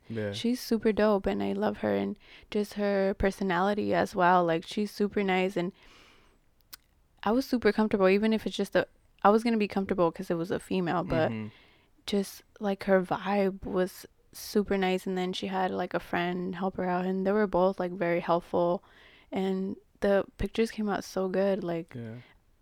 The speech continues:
Speaker 2: I don't know if she edited 'em, like, or her
Speaker 1: Mm-hmm.
Speaker 2: lens was just that
Speaker 1: <laughs>
Speaker 2: good, but they came out amazing. And I got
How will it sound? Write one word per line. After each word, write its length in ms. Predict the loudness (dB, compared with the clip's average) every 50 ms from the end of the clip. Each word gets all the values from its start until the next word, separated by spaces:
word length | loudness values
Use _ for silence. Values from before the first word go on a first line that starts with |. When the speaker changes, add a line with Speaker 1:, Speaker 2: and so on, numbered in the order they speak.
| _ _
Speaker 2:
I 60 | -4 -2
don't 100 | 0 0
know 100 | 0 0
if 80 | -2
she 180 | -4 -8 -4 -2
edited 300 | 0 0 0 0 0 0
'em, 380 | 0 0 2 2 2 0 0 0
like, 340 | 0 0 0 -2 -2 -2 -2
or 200 | 0 0 0 0
her 260 | 2 2 4 4 2
Speaker 1:
Mm-hmm. 100 | 2 2
Speaker 2:
lens 420 | 2 2 2 2 2 0 -2 -4 -2
was 180 | -2 -2 -2
just 260 | -2 -4 -6 -4 0
that 200 | 0 0 0 2
Speaker 1:
<laughs> 80 | 2 4
Speaker 2:
good, 200 | 4 4 4 2
but 260 | 2 0 0 0 -2 _ _ _ -20 -20 -20 -6 _
they 160 | 0 0 0
came 220 | -2 -4 -2 0
out 180 | 2 2 2 2
amazing. 540 | 0 -2 -2 -2 -4 -4 -4 -4 -4 -4 -4
And 160 | -4 -4 -4
I 100 | -4 -4 -2
got 300 | -2 0 0 0 0